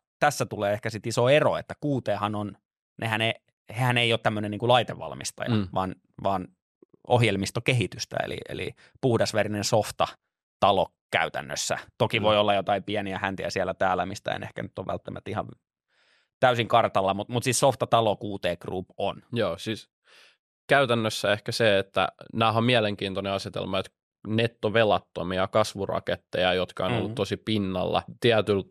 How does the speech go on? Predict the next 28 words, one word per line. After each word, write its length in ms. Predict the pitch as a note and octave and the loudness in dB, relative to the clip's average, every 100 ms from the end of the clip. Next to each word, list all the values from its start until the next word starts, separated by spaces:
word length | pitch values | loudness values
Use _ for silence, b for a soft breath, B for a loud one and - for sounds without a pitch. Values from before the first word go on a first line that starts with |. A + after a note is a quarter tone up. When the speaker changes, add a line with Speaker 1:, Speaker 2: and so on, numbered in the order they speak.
| _ | _
Speaker 2:
tavalla 400 | G2+ F#2 F2+ F#2 | 0 2 2 2
niinku 260 | F2+ F2+ F2+ | 0 -4 -4
teknologisia 920 | - G2 G2 F#2 F2+ F#2 F#2 F#2+ F2+ | 0 0 2 0 2 0 0 2 2
firmoja, 520 | - F#2 F#2 F2 F#2 | 2 0 0 2 2
ehkä 220 | F2+ - | 2 2
Revenio 460 | G2 F#2+ F#2 F2+ F2+ | 2 2 2 2 2
ei 100 | F2+ | 2
ihan 300 | G#2 G2 F#2+ | -2 -2 -2
samassa 460 | - F#2+ F2+ - F2 | 0 0 0 -2 -4
mitassa, 480 | E2+ E2+ - - | -2 -2 -2 -4
mutta 440 | E2+ - - - - b b b b b _ _ | -6 -8 -6 -2 -2 b b b b b _ _
kuitenkin 460 | - G#2+ G2 G2 G2+ | 0 2 2 0 -2
niinku 200 | G2 F#2+ | -2 -4
sellaista 380 | - G2 - - | -2 -2 -2 -6
skaalautuvaa 840 | - B2+ A2+ G2 F#2 - F#2 F2+ | 0 4 4 4 2 0 0 0
kasvua, 840 | - G#2+ G2 - G2 F#2 F2 D#2+ C2 _ - | 2 0 0 -4 -4 -2 0 -2 -4 _ -6
et 160 | G2+ | 0
ehkä 220 | G2+ - A#2+ | 0 0 0
siinä 280 | C3+ C3 | 2 4
mielessä 440 | A#2 G#2+ G2 G2 - | 4 2 0 0 -2
hyvin 280 | A2 G#2+ F#2 | -2 -2 2
verrattavissa, 680 | G2+ F#2 - F2 F2 - G2 | 2 2 -4 -6 -6 -6 -4
vaikka 260 | F#2 - | -4 -4
ihan 160 | G2+ G2 | 0 2
eri 140 | F#2+ F#2+ | 2 2
toimiala. 600 | A2 G#2 F#2+ F#2 F#2 F2 - B B B - | 4 4 2 0 0 0 -4 B B B -4
Ja 260 | F#2+ F#2 - - _ | 2 2 2 -2 _
Q 20 | - | -2